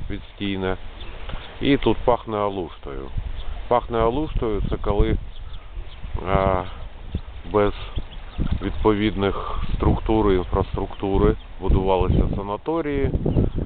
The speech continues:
різні заклади і зливали прямо в море, а, каналізаційні стоки. І коли люди попадали на море, вони відчували такий якби запашок,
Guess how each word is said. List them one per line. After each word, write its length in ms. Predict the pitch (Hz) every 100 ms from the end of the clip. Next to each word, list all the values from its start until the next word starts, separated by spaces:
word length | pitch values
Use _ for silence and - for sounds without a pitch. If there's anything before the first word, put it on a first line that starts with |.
| -
різні 440 | 95 104 98 95
заклади 640 | 98 143 160 131 127 123
і 340 | 123 - 147 180
зливали 560 | - 117 113 123 117
прямо 360 | - 101 107 104
в 120 | 95
море, 380 | 98 107 107 98 82 - - - - - - - -
а, 760 | - 87 85 85 82 80 - -
каналізаційні 840 | 92 98 101 104 - - - - -
стоки. 360 | - - - - 127
І 420 | - 67 95 90
коли 280 | 82 92 92
люди 280 | 90 90 92
попадали 640 | - 92 104 92 92 90
на 100 | 98
море, 340 | 123 160 156 131 - - - - -
вони 220 | 95 110
відчували 680 | 110 101 - 101 104 113 101
такий 440 | - - - -
якби 440 | 87 87 - 87 87 - - - - - 82
запашок, 760 | 104 - 107 - 139 143 -